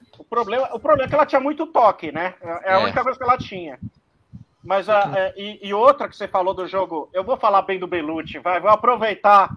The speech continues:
Speaker 1: mas depois, é, o povo aqui tá filmado, que aí o povo vai ver que eu falo bem do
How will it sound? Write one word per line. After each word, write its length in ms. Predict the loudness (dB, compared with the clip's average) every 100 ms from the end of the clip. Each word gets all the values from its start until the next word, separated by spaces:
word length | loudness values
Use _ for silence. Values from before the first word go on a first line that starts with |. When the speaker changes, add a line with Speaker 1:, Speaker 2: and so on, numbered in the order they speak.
| -12 -16 _
Speaker 1:
mas 100 | -2
depois, 360 | 0 0 0 0
é, 160 | -8 -10
o 80 |
povo 400 | -8 4 6 6
aqui 220 | 2 -6 -4
tá 160 | -4
filmado, 760 | -4 -8 -8 -4 -2 -2 -6 -12
que 60 | -10
aí 120 | -10
o 80 | -10
povo 200 | -12 -6
vai 120 | -6
ver 140 | -6 -8
que 60 |
eu 60 | -8
falo 300 | -6 -6 -8
bem 200 | -12 -12
do 80 | -14